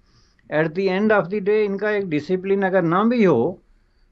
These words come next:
तो एक आइडियोलॉजिकल जो है कनेक्टिविटी इन सब के दरमियान मौजूद है, ख्वाह उसका कोई नाम भी क्यों ना हो। और इनका सबसे बड़ी बात यह है कि एजेंडा एक है,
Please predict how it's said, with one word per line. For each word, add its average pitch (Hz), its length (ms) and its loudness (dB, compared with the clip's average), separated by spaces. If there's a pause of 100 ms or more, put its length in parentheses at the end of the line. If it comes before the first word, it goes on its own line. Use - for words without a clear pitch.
(100)
तो 175 100 -4
एक 196 240 2
आइडियोलॉजिकल 196 920 2
जो 185 200 -2
है 147 340 -2
कनेक्टिविटी 165 840 -6
इन 165 240 -4
सब 156 340 -2
के 160 80 -6
दरमियान 131 400 -2
मौजूद 123 520 0
है, 156 120 6
ख्वाह 135 240 2
उसका 131 240 0
कोई 165 260 2
नाम 120 300 2
भी 110 100 -2
क्यों 101 240 -8
ना 95 100 -8
हो। 101 260 -12 (460)
और 180 180 6
इनका 202 280 4
सबसे 196 340 0
बड़ी 196 220 2
बात 185 300 0
यह 202 120 -4
है 220 60 -2
कि 220 100 -2
एजेंडा 185 500 0
एक 127 280 -2
है, - 120 -20